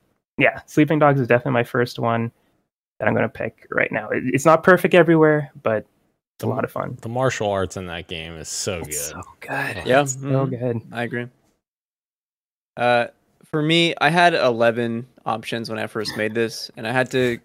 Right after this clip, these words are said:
Speaker 3: c-, kinda cut down. And I'm, I'm playing the list because, you know, Gage and Dan are going next week. So before the show started, um, we kinda talked, and I, I could see what kind of games, um, are gonna be going into theirs.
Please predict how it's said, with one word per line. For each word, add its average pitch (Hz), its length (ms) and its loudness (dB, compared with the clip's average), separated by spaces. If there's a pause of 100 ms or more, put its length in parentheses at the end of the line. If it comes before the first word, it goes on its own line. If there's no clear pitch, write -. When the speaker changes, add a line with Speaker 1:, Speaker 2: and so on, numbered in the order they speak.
(280)
Speaker 3:
c-, 151 160 -14
kinda 117 220 -6
cut - 220 -10
down. 113 380 -2 (460)
And 123 60 -2
I'm, 120 220 0
I'm 127 140 -4
playing 180 280 2
the 147 100 2
list 131 300 0
because, 107 480 -8
you 120 100 -14
know, 95 120 -10
Gage 107 240 -6
and 107 100 -12
Dan 104 180 -4
are 101 60 -10
going 104 240 -10
next 107 240 -8
week. 98 160 -10
So - 80 -8
before 113 260 -2
the 127 80 2
show 120 180 -4
started, 110 440 -2 (460)
um, 98 340 -6 (440)
we 110 80 -14
kinda 98 200 -8
talked, 98 320 -6
and 110 100 -10
I, 104 220 -8
I 101 80 -6
could 117 160 -12
see 113 240 -6
what 107 160 -4
kind 104 160 -8
of 101 100 -12
games, 95 520 -10
um, 50 280 -8
are 50 120 -10
gonna 53 180 -12
be 53 100 -12
going - 220 -10
into - 160 -14
theirs. 131 540 0